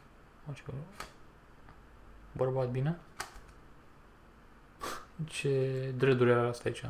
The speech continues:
Nu dreaduri. Cum se numesc? Uh, Criorței de-astea.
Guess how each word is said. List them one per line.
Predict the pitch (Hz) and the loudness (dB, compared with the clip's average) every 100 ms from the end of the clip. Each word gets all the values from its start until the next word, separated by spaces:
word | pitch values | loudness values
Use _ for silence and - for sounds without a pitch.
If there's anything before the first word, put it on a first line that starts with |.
| 120 - - | -10 -12 -6
Nu | 135 | -2
dreaduri. | 123 120 117 120 117 - - - - - - - - - - | 0 0 2 0 -4 -12 -20 -20 -20 -20 -20 -20 -20 -20 -10
Cum | 131 | -8
se | - | -2
numesc? | 120 117 - - - - | -2 -2 -4 -10 -14 -12
Uh, | 139 131 135 135 - - - - - - - - - - - | -6 -4 -4 -8 -14 -20 -20 -20 -20 -20 -20 -20 -20 -20 -14
Criorței | - 196 196 160 | 6 8 8 6
de-astea. | 127 120 - 123 | 4 2 0 -6